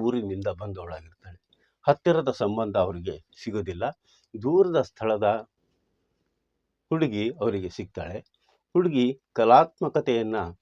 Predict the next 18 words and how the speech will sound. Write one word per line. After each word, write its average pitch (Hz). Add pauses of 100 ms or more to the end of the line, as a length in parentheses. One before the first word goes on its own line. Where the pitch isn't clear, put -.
(180)
ಬಿಂಬಿಸುವವಳಾಗಿರ್ತಾಳೆ. 95 (500)
ಆದ್ರೆ 123 (360)
ಅವಳಿಗೆ 117 (400)
ಸಾಲದ 220
ಮೇಲೆ 160
ಅಪೇಕ್ಷೆ 117
ಹೆಚ್ಚಿಗೆ 104
ಆಗಿರುತ್ತೆ. 90 (1040)
ಯಾವುದಾದ್ರೂ 160
ವಸ್ತು 123 (140)
ಬೇಕು 135
ಅಂದ್ರೆ 104 (260)
ಸಾಲ 120
ಮಾಡಿ 131
ಆದರೂ 110 (220)
ತಗೊಂಡ್ಕೊಂಡು 101
ಬರ್ಬೇಕು. 85 (440)
ಅದು 101